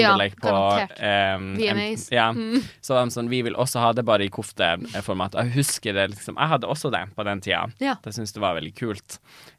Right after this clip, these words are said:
Speaker 1: Em, men det ser man ikke like ofte lenger.
Speaker 2: Nei, det er veldig
Speaker 1: Det er litt
Speaker 2: uvanlig.
Speaker 1: Og så en, husker jeg at sånn Helga Pedersen, når hun var i offentligheten, hun hadde en sånn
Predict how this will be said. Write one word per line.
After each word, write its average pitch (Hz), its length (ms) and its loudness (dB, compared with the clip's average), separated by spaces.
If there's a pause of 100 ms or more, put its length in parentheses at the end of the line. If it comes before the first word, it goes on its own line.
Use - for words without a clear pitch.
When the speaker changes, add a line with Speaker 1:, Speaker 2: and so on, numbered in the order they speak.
Speaker 1:
Em, 110 580 0 (320)
men 127 220 -2
det 147 240 2
ser 113 160 2
man 101 180 -2
ikke 104 180 -8
like 110 440 -6
ofte 95 260 -10
lenger. 90 380 -4 (640)
Speaker 2:
Nei, 202 240 0
det 196 160 -4
er 190 80 -8
veldig 190 380 -6 (500)
Speaker 1:
Det 147 140 -12
er 127 100 2
litt 127 80 0
Speaker 2:
uvanlig. 180 320 -6 (680)
Speaker 1:
Og 139 160 0
så 170 140 2 (180)
en, 131 300 6 (160)
husker 139 240 -2
jeg 113 80 6
at 110 100 -2
sånn 107 340 0
Helga 127 380 2
Pedersen, 151 600 2 (420)
når 131 220 0
hun 160 180 4
var 151 140 8
i - 100 0
offentligheten, 143 720 4
hun 143 240 2
hadde 117 240 4 (140)
en 117 100 -2
sånn 113 380 4